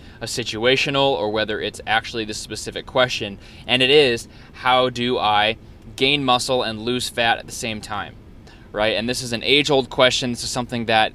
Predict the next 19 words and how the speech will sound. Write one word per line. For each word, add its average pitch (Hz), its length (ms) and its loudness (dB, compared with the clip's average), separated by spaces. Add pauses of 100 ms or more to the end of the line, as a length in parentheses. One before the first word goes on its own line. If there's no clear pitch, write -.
(140)
I - 100 -14
mean, 113 240 -4
it 104 180 -10
really 135 400 2
is 120 200 -2
the 110 100 -4
holy 120 300 -2
grail 113 640 -2
of, 107 340 -6 (260)
of 110 240 -12
training, 120 600 0
and 107 340 -2
I 101 60 0
wanna 110 220 -2
talk 117 260 0
about 107 300 2
it 98 80 -8
because 107 280 -10
it, 117 120 -8